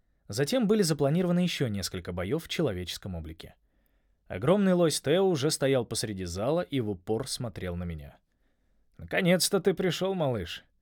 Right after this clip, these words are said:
«Прошу прощения, неожиданно нагрянули гости!» прошептал я в ответ,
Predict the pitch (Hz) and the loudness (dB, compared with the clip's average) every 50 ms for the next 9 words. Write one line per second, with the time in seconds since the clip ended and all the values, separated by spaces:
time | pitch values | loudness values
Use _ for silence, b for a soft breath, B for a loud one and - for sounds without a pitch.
0 | _ _ _ _ _ _ _ _ - - - 147 - 165 - 170 160 - - 170 | _ _ _ _ _ _ _ _ -12 -8 -6 -6 -6 -4 -2 0 2 4 4 4
1 | 143 131 117 - b b b b b b b b b b 190 165 170 165 156 214 | 4 4 0 -4 b b b b b b b b b b 2 4 4 6 6 4
2 | 202 156 151 143 147 139 - 160 160 160 160 175 180 165 151 139 139 139 147 170 | 4 4 2 0 0 0 -2 0 0 0 2 2 2 4 2 2 0 -2 0 2
3 | 226 196 - - 127 - - b b b b b b b b b b - 107 - | 4 4 4 2 -4 -8 -8 b b b b b b b b b b -8 -6 -6
4 | - - - 117 104 98 95 95 95 101 95 - 147 170 170 - | -6 -6 -4 -4 -4 -2 -2 -4 -4 -6 -6 -4 -4 -6 -6 -6